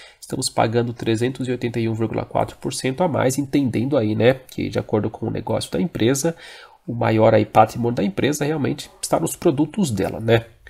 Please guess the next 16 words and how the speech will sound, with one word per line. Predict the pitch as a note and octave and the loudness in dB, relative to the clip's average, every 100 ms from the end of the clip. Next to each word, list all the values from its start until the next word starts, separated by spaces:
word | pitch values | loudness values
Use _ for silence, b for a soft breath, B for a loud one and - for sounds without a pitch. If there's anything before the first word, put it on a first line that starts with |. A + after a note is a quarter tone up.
| B B B B - | B B B B 2
E | |
o | C#3+ | 6
retorno | E3 - A2+ G#2 | 6 4 2 2
sobre | - G2+ G#2+ | 2 0 2
o | |
patrimônio | B2 - - F#3+ | 2 2 2 2
líquido | D3+ D3+ D#3 | 2 2 0
bem | D3 D3 | 0 2
baixinho | C#3+ - - C#3 | 2 0 -2 -4
aqui, | - - | -4 -10
ó, | - | -4
zero | G2+ G#2+ | -2 0
vírgula | - - G2 | -2 -4 -4
dois | - A#2+ C3+ C3 - - - | -2 0 0 0 -4 -4 -4
por | D3 | -4
cento. | - - - - G#2+ | -4 -8 -10 -8 -8